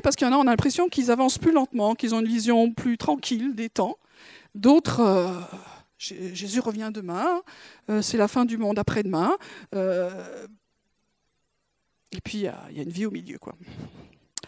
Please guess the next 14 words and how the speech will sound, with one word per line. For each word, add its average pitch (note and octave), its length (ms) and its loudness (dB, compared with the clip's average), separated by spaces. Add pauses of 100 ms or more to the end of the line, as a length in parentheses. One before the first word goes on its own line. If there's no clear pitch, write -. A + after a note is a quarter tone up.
(480)
Alors, C#4 220 10
je C#4+ 120 4
reviens D#4+ 420 8 (300)
à A#3 360 4 (280)
ce C4 280 2
passage C#4+ 540 2
de, A#3 300 6
de A#3 180 -2
Joël C#4+ 420 2
trois, A3 400 0 (640)
et, A#3+ 360 4
euh, « G3 520 0 (440)
Je C4 160 6
répandrai F4 560 6